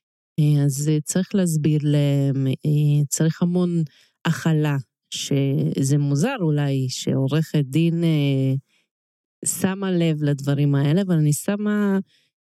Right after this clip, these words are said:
אני הבנתי את זה, ראיתי אצל הלקוחות שלי שאם אני באה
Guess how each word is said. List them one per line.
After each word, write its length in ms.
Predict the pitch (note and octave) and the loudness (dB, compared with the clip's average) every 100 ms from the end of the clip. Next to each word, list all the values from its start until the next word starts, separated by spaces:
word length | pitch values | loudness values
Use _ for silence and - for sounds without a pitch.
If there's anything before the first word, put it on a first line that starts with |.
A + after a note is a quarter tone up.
| _ F3 | _ -2
אני 200 | E3+ F3+ | 2 0
הבנתי 540 | E3+ A#3+ B3 - D3+ | 0 -4 -4 -2 -2
את 80 | C3 | -2
זה, 100 | C3+ | -2
ראיתי 400 | D3 G#3 - G3 | 0 -2 -2 -4
אצל 280 | - E3+ D3+ | -2 -2 0
הלקוחות 540 | C3+ C#3 C#3+ F3+ G#3 | 0 -2 -4 -2 -4
שלי 400 | - A3 F#3+ F#3 | -2 0 0 0
שאם 1200 | - E3 C#3 C3+ C3 C3 - _ _ _ - A3 | -2 -2 0 0 0 -2 -4 _ _ _ -2 0
אני 180 | A3 F#3+ | 0 -2
באה 340 | D#3+ F3 F3 | 0 -2 -2